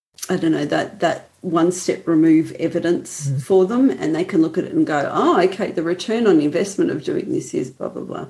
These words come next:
Speaker 2: Mm.
Speaker 1: So that's an unfortunate reality, but it's something that you often have to do to make it really obvious. I'm finding it is shifting, though. Leaders are becoming more aware of,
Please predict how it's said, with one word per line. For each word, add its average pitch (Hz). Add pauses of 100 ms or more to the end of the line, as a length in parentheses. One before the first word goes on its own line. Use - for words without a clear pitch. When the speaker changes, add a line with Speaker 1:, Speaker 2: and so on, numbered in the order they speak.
(140)
Speaker 2:
Mm. 131
Speaker 1:
So 165
that's 208
an 190
unfortunate 165
reality, 147
but 160
it's -
something 160
that 143
you 151
often - (140)
have -
to 143
do 139
to 190
make -
it -
really 160
obvious. 220 (640)
I'm 233
finding 294
it 220
is 202
shifting, 240
though. 277
Leaders 196
are 175
becoming 180
more 175
aware 170
of, 170